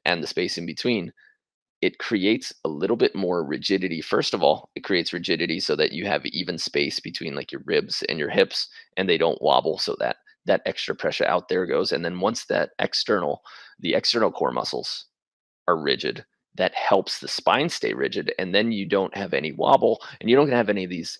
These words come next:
energy leaks. When I fixed the way that I brace in terms of lifting, it was an immediate, and I'm not talking about, like, a week or a couple lifts later. I'm, I'm telling you that I was able to lift instantly more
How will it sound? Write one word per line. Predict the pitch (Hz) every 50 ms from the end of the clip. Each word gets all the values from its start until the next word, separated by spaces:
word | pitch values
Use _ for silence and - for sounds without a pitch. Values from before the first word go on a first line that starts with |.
| _ _
energy | 92 92 90 85 80 76 80 65
leaks. | 58 60 - - - - - - - _
When | - 101 95
I | 90
fixed | - - 143 147 - -
the | - 113
way | 98 98 95 98
that | 101 -
I | - -
brace | - - - - 92 90 82 - - - - - - - - _ _ _ _
in | 90 90
terms | 80 - 92 90 85 -
of | 71 - 87
lifting, | 87 104 - - - 123 127 156 - _
it | 98 95 - -
was | 90 87 82 - 82
an | 82 85
immediate, | 87 85 82 82 82 85 98 110 113 92 92 - - - - -
and | - 87
I'm | 82 82 92
not | 92 95 - -
talking | 123 120 123 120 127 110
about, | 104 - 101 73
like, | 90 98 - - -
a | -
week | 101 80 87 95 95 95 98 95 - -
or | 85 76
a | -
couple | - - 90 - 98 92
lifts | 92 92 - -
later. | 87 80 82 85 90 85 107 - - -
I'm, | 90 92 - _ _ _ _ _ _ -
I'm | 87 85 90
telling | - 110 95 98 101 98 98 98
you | 95 - - - -
that | - - - - _ -
I | 92 85
was | 78 78 - -
able | 82 95 95 107
to | - - -
lift | 98 95 92 87 - - - - -
instantly | 90 98 101 - - 117 113 - - 110 113 107
more | 98 87 82 78 73 67 - -